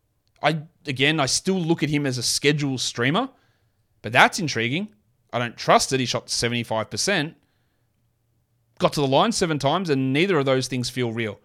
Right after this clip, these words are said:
So don't bite too much on that. Alex Caruso, you wanna talk about guys getting hurt? Alex Caruso got hurt, and that means we've got thirty-four Ayo Dosunmu minutes, and he was pretty good. Seventeen and seven, two steals and a block.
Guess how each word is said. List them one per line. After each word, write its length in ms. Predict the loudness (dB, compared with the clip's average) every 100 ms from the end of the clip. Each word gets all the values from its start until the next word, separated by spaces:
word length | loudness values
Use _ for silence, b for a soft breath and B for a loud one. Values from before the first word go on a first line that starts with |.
| -12
So 100 | -4
don't 300 | -2 -2 -4 _ _ -14 -4
bite 240 | -2 -2
too 140 | -4
much 180 | -6 -6
on 80 | -10
that. 140 | -12 -18 _ _ _ _ _ _ _
Alex 280 | 2 2 0
Caruso, 300 | 0 2 2
you 60 |
wanna 120 | 2 0
talk 120 | 2
about 160 | 4
guys 220 | 4 2 2
getting 160 | 0
hurt? 180 | 2 2
Alex 220 | 0 -2 -2
Caruso 280 | -4 -2
got 140 | 0 0
hurt, 240 | 0 -8 _ _ -6
and 80 |
that 80 | -4
means 200 | -2 -2
we've 60 | -2
got 140 | -4
thirty-four 480 | 0 0 0 0 2
Ayo 240 | 4 4
Dosunmu 400 | 2 -2 -2 0
minutes, 260 | -2 -8 -10
and 80 | -6
he 40 |
was 160 | -4 -6
pretty 200 | -6 -4
good. 200 | -2 -2 b b b
Seventeen 380 | -2 0 -2
and 100 | -2
seven, 240 | -2 -2 -4
two 160 | -4
steals 300 | -4 -2 -4
and 80 | -4
a 40 | -4
block. 340 | -4 -6 -10